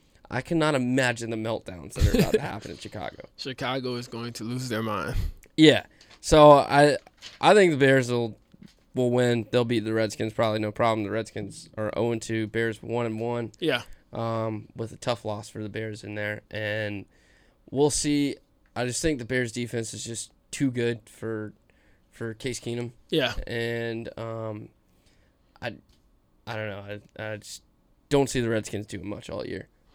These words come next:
Speaker 1: But it's gonna be interesting to watch the Bears. I, I thought the Bears, I think the Bears would be good, but I thought they would be a lot better than what they are. And Mister Trubisky has not looked good so far.
Speaker 2: Yeah.
Speaker 1: I didn't really get it when the Bears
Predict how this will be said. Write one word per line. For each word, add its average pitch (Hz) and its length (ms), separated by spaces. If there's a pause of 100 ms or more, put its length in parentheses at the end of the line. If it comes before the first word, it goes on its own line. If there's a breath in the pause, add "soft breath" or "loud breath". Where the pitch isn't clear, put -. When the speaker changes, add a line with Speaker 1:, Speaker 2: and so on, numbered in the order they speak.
(220)
Speaker 1:
But 165 140
it's 214 80
gonna 330 140
be 339 100
interesting 185 360
to 151 40
watch 160 140
the 123 40
Bears. 156 260
I, 120 160
I 143 40
thought 165 160
the 135 60
Bears, 139 280
I - 100
think 196 160
the 151 60
Bears 135 200
would 113 60
be 110 180
good, 135 380 (360)
but 127 80
I 135 80
thought 156 160
they 135 80
would 120 100
be 131 80
a 123 60
lot 113 200
better 123 160
than 113 160
what 90 160
they 95 120
are. 123 240
And 117 80
Mister 123 240
Trubisky 120 320
has 107 100
not 120 340
looked 117 200
good 113 180
so 101 140
far. 135 480
Speaker 2:
Yeah. 143 260 (420)
Speaker 1:
I 143 80
didn't 156 200
really 143 180
get 131 280
it - 120
when 120 160
the 110 60
Bears 117 460